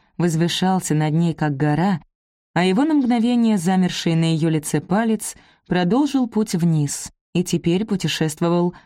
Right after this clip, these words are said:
над линией декольте. "Сначала скажи мне, кто ты такой?" горячо прошептала Марианна. Улыбка его стала шире, и он медленно покачал головой,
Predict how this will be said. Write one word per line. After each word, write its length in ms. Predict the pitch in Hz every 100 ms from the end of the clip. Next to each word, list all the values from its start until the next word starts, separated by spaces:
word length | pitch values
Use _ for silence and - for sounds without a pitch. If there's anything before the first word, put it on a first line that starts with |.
| -
над 320 | 156 160 156
линией 420 | 160 151 156 165
декольте. 720 | 147 165 180 175 - 139 127 - _ _ _ _ _ _ -
"Сначала 480 | - 226 220 214 196
скажи 400 | - 196 170 196
мне, 340 | 190 190 185 - _ _
кто 240 | - 196
ты 220 | 190 277 294
такой?" 540 | 139 - 139 131 123 - _ _ _ -
горячо 340 | 170 170 - 156
прошептала 560 | - - 151 165 151
Марианна. 680 | 160 165 156 147 139 135 143 _ _ _ _ _ _ _ -
Улыбка 380 | 202 220 -
его 180 | 214 202
стала 320 | 196 208 202
шире, 480 | 226 - 156 147 160 - _ _ _
и 80 | 175
он 160 | 185 180
медленно 460 | 190 220 226 214
покачал 460 | 185 175 165 175 170
головой, 580 | 160 170 185 180 139